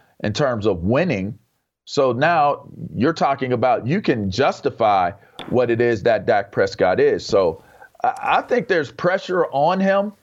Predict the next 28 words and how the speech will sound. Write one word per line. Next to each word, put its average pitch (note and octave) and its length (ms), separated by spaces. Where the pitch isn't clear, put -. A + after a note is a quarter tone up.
but D3 180
the C3 160
amount E3+ 320
of D3 80
pressure E3+ 320
that C3 180
I C#3+ 120
think D3 280
people C3+ 340
may B2+ 260
be A#2+ 180
thinking D#3+ 540
he's F3 240
under, F#3+ 420
I D#3 120
don't G4 220
think A3 180
he's F#3 200
under G3+ 220
that A#2+ 260
pressure. - 400
They C4 160
haven't D4 340
won. C#4+ 340
They F#3 200
have, A3+ 220
he's C#4+ 360
won, B2 420